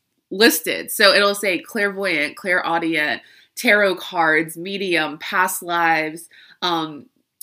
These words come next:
uh, deceased relatives, and you can, like, pick from that. And I remember being like, "What the hell is a clairaudient?" <laughs> And just, like, context clues, I was like, "Oh, I guess that might be someone who can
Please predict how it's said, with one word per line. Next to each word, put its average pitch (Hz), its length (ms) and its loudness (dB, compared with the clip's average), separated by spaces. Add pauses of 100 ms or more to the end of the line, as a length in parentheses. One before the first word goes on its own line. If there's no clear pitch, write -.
(180)
uh, 175 220 0
deceased 202 540 -4
relatives, 185 640 2
and 190 140 -2
you 202 60 -2
can, 202 220 -4
like, 170 200 0
pick - 380 -4
from 269 220 -2
that. 170 380 -2 (440)
And 269 100 4
I 302 60 6
remember 320 380 2
being 277 180 -2
like, 220 300 -6
"What - 160 -12
the 403 100 -6
hell 254 380 -6
is 233 80 -6
a 175 80 -6
clairaudient?" 269 840 -2
<laughs> - 60 0 (1700)
And 330 140 8
just, 403 260 4
like, 311 120 2
context 262 460 2
clues, 285 200 0
I 208 140 4
was 208 120 -2
like, 208 180 0
"Oh, 202 60 2
I 202 100 6
guess 202 300 0
that 190 160 2
might 175 160 -4
be 180 120 -8
someone 175 340 -6
who 185 240 -10
can 151 480 -8